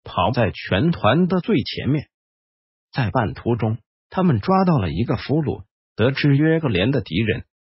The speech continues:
逃到了一个叫石头围的山村，江海当即下令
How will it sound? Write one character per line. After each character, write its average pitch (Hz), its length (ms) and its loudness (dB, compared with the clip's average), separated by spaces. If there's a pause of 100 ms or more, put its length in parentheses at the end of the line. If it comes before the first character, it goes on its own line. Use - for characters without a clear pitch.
逃 101 200 -2
到 113 160 -2
了 110 120 2
一 95 140 -2
个 95 140 -2
叫 151 280 0
石 135 320 -2
头 131 100 -2
围 117 160 0
的 80 100 -4
山 110 300 2
村， 110 240 -4 (320)
江 202 300 4
海 - 280 -4
当 196 240 2
即 98 180 0
下 110 200 -2
令 98 220 -2